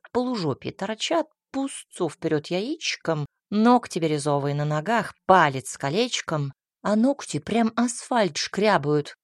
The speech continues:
И тут смотрю, божечки, там, где одна складка на другую заходит на животе, понимаешь,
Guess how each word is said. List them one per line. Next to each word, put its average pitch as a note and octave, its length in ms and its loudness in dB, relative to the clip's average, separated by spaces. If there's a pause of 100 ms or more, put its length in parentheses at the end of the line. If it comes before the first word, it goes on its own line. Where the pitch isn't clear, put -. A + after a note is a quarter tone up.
(180)
И G#3+ 100 0
тут C#4+ 240 0
смотрю, A#3+ 480 0
божечки, F3 1080 -2 (240)
там, G#3 420 0
где F3 240 -2
одна G#3+ 420 2
складка F#3+ 580 -4
на F3+ 100 2
другую F#3+ 420 0
заходит F3 560 0
на F3 120 0
животе, F#3+ 460 0
понимаешь, F3+ 640 -2